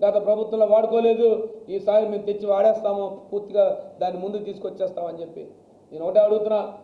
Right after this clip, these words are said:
ఈ పది నెలల కాలంగా, ఈ పది నెలలు ఈ ప్రభుత్వం ఏర్పడిన కాలంగా, రేపు బడ్జెట్ సమావేశాన్ని పూర్తి వచ్చిన తర్వాత ప్రజాప్రతినిధులకు అందరికీ, గౌరవ మంత్రి గారిని అందరికీ అడుగుతున్నాం, మీ మీ నియోజకవర్గాల్లో ఎన్ని కుళాయిలు ఒక్కొక్క ఇంటికి ఇచ్చారు మంచినీటి కుళాయిలు అని చెప్పి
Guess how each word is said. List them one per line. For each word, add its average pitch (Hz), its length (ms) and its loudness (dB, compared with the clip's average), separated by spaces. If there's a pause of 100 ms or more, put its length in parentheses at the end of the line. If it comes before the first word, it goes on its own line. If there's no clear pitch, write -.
(120)
ఈ 196 140 -4
పది 196 240 0
నెలల 214 160 2
కాలంగా, 202 520 0 (920)
ఈ 196 100 -6
పది 196 200 4
నెలలు 220 160 2
ఈ - 20 -4
ప్రభుత్వం 214 420 0
ఏర్పడిన 214 300 0
కాలంగా, 214 580 2 (260)
రేపు 202 160 0
బడ్జెట్ 196 300 2
సమావేశాన్ని 214 560 0
పూర్తి 214 220 -4
వచ్చిన 208 220 -6
తర్వాత 214 540 4 (720)
ప్రజాప్రతినిధులకు 214 600 2
అందరికీ, 214 220 -4
గౌరవ 208 240 4
మంత్రి 214 280 -2
గారిని 220 240 2
అందరికీ 208 260 -2
అడుగుతున్నాం, 196 400 -4 (320)
మీ 208 100 -2
మీ 220 160 0
నియోజకవర్గాల్లో 226 1000 2 (340)
ఎన్ని 226 200 -2
కుళాయిలు 233 440 4
ఒక్కొక్క 226 280 -2
ఇంటికి 220 240 -6
ఇచ్చారు 214 500 0 (200)
మంచినీటి 190 360 -10
కుళాయిలు 190 340 0
అని 185 160 -6
చెప్పి 180 460 -8